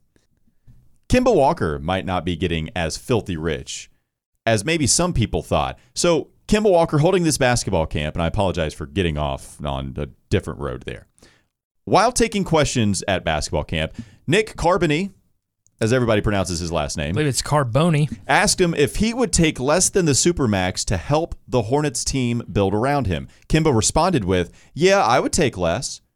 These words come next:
Speaker 1: Sure, why not? I would take less." <laughs> And so this is circulating on Twitter, and it is a significant comment. It was a good question by Nick Carboni, because I, I think a lot of people had it in their brains that two twenty-one,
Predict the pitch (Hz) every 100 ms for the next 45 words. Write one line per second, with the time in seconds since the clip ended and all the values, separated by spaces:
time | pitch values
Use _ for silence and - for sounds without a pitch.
0 | _ - - 269 101 - _ - - 214
1 | 277 165 67 _ _ _ - - 202 269
2 | 240 - 107 87 80 - - - 339 -
3 | - - - _ _ - 170 - 180 190
4 | 190 165 196 185 175 180 170 175 170 -
5 | 156 170 202 185 190 262 208 - - 165
6 | 156 160 151 131 120 131 123 123 135 165
7 | 127 107 147 - 147 165 165 139 110 101
8 | 92 - 98 87 90 113 - - 135 143
9 | 147 120 - - 151 143 160 214 208 -
10 | - _ _ _ _ _ - 147 156 190
11 | 185 180 175 143 151 147 143 131 117 110
12 | 120 131 151 120 110 95 85 _ _ _
13 | _ - 220 226 208 - 190 185 160 135
14 | 123 120 120 127